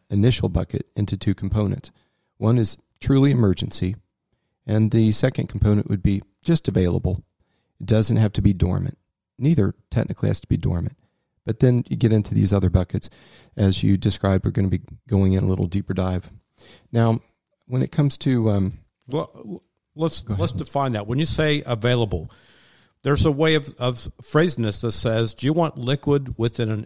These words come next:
Speaker 2: hour or just a couple of minutes?" That's like saying, "Is it at your house or is it at your local bank, your brick and mortar bank location?" Or liquid within a week. That means it's in a brokerage account, but again, within three to four business days, you can have the funds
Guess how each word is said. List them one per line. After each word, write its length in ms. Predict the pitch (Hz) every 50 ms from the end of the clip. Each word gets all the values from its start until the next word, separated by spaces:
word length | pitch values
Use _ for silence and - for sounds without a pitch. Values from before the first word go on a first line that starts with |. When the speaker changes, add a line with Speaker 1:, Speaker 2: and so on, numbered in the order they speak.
| - -
Speaker 2:
hour 480 | 113 104 107 113 127 151 170 170 139 -
or 260 | - 117 113 110 104 104
just 280 | 95 - 117 - - 113
a 60 | -
couple 280 | - - 113 - 110
of 60 | 95 87
minutes?" 460 | 101 104 117 165 - - - - - _
That's 240 | - 110 110 - -
like 160 | 107 110 -
saying, 320 | - - 117 107 107 107 -
"Is 180 | - 101 95 101
it 80 | 107
at 220 | 101 101 107 - -
your 80 | 101
house 420 | 95 98 113 123 147 170 160 - -
or 140 | - 127 131
is 100 | 131 -
it 100 | 135 120
at 180 | 123 - -
your 80 | 143 135
local 300 | 127 131 135 - - 127
bank, 380 | 120 147 160 139 - - - -
your 120 | 120 107 104
brick 280 | - - 131 131 -
and 100 | 143 127
mortar 320 | 131 139 156 139 117 95 95 - - _ _ -
bank 280 | - 127 135 - -
location?" 520 | 113 95 - - - 85 - - - - - _ - - - - _ _
Or 240 | - - 143 160 160
liquid 400 | 160 165 175 - - 170 151 156
within 240 | 156 165 - 170 160
a 80 | 160 151
week. 380 | 147 180 175 127 - - - - _ _ _ _ _ _ _ -
That 200 | 120 135 127 127
means 220 | 131 135 127 -
it's 140 | - 113 -
in 120 | 131 127 120
a 80 | 101
brokerage 440 | - - - 180 180 - 156 117 -
account, 440 | 113 - - - 107 117 143 131 -
but 220 | 120 117 123 - _ - _ _ _ _ -
again, 360 | 123 117 - 147 143 120 113
within 300 | 104 113 - - 131 120
three 240 | 104 - - 127 131
to 80 | 127 123
four 220 | - - 117 101
business 420 | 90 92 135 156 - - 127 107
days, 480 | - - 98 90 90 90 104 107 - - _ _ _ _ _ _
you 180 | 95 98 113 -
can 140 | - 135
have 220 | 120 123 131 139 135
the 100 | 147 135
funds 540 | - - 113 107 104 107 113 110 - -